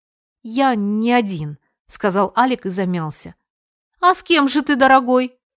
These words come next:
"С... Как назвать-то Диану?" Алик совсем растерялся. Скажет "девушка", бабушка обязательно сделает неправильные выводы. Назвать Диану женщиной язык не поворачивался.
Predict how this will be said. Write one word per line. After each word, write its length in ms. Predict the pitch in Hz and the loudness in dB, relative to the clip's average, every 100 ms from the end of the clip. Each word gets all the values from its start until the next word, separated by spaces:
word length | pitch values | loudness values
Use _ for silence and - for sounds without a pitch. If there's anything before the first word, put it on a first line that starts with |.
| _ _ _ _ _ - | _ _ _ _ _ -2
"С... 340 | - - - 247 208 _ _ _ _ _ _ | 0 2 0 -2 -8 _ _ _ _ _ _
Как 220 | - 277 - | -4 -2 0
назвать-то 520 | 233 214 285 294 208 | -2 0 0 -2 -10
Диану?" 520 | 180 214 202 165 165 _ _ _ - | -2 -2 0 -4 -10 _ _ _ -4
Алик 260 | 247 277 | -2 -2
совсем 380 | - 185 - 196 | -6 -8 -4 -4
растерялся. 720 | 196 - 196 175 151 147 - - - - | -6 -8 -10 -10 -10 -12 -14 -18 -20 -6
Скажет 580 | - - 226 214 220 - _ | -4 0 0 0 -4 -10 _
"девушка", 680 | 190 226 294 214 - 175 - _ _ - | -4 -2 -2 -4 -8 -14 -16 _ _ -2
бабушка 460 | 214 233 220 - | -2 -2 -6 -8
обязательно 560 | 165 165 170 214 208 175 | -8 -4 -2 -2 -2 -8
сделает 440 | 160 190 202 185 | -6 -4 -2 -2
неправильные 580 | 165 - 196 185 165 156 | -6 -4 -4 -4 -6 -6
выводы. 440 | 156 180 175 165 _ _ - | -8 -8 -8 -10 _ _ -4
Назвать 360 | 220 226 233 | -2 2 0
Диану 360 | 196 233 233 226 | 2 2 4 0
женщиной 540 | 214 277 311 - 190 | 0 -2 -2 -4 -4
язык 340 | 165 160 170 214 | -6 -6 -8 -6
не 120 | 233 | -6
поворачивался. 880 | 214 214 214 208 202 180 175 - | -4 -2 -2 -2 -6 -10 -8 -10